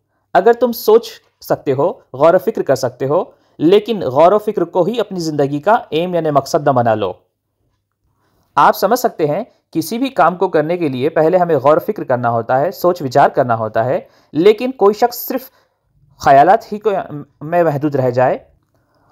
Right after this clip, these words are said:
और अमली कारकर्दगी से दूर रहे, तो ये चीज़ मुनासिब नहीं है। "If you can meet triumph and disaster and treat those two impostors just the same," अगर तुम फतह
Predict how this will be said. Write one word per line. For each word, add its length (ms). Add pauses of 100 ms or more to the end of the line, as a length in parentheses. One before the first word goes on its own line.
(140)
और 140
अमली 440
कारकर्दगी 640
से 160
दूर 260
रहे, 160
तो 240
ये 120
चीज़ 220
मुनासिब 360
नहीं 220
है। 280 (1080)
"If 100
you 180
can 260
meet 300 (260)
triumph 300 (240)
and 120
disaster 600 (560)
and 140 (100)
treat 240 (260)
those 300 (320)
two 140
impostors 640
just 300
the 180
same," 140 (920)
अगर 240
तुम 300 (380)
फतह 400